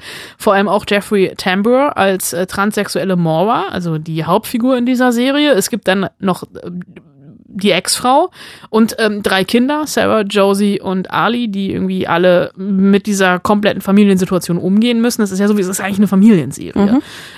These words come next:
Speaker 1: ähm, die, äh, mit, mit allen Höhen und Tiefen. Und ich mochte diese Familienkonstellation extrem, weil es so, es war so eine normal hysterische <laughs> amerikanische Familie, aber nicht so überdreht. Einfach. Äh, und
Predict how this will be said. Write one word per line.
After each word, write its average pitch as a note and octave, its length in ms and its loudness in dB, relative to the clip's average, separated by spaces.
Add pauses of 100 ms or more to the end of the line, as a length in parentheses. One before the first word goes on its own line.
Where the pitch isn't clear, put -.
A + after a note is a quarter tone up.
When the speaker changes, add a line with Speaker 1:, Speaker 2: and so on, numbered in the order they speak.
Speaker 1:
ähm, F3 720 2
die, F#3 540 4
äh, F3 440 0
mit, F#3 200 -6
mit F#3 160 -4
allen F#3 340 0
Höhen G3 240 4
und E3+ 140 -2
Tiefen. D4 560 0
Und G#3 480 2
ich G#3 160 0
mochte C4 320 4
diese G#3+ 240 0
Familienkonstellation F3+ 1120 0
extrem, F#3 580 -4 (400)
weil F#3+ 140 2
es - 100 -2
so, G3 360 4
es - 200 -6
war G#3+ 120 2
so G#3+ 100 2
eine G3 420 2 (1160)
normal G3+ 640 4 (160)
hysterische G3 560 0
<laughs> - 20 0
amerikanische F#3+ 720 2
Familie, A#3+ 300 4
aber A#3+ 120 2
nicht B3+ 140 4
so - 80 -2
überdreht. G#3 580 4 (560)
Einfach. - 640 -6
Äh, G3 340 2 (140)
und A3+ 140 0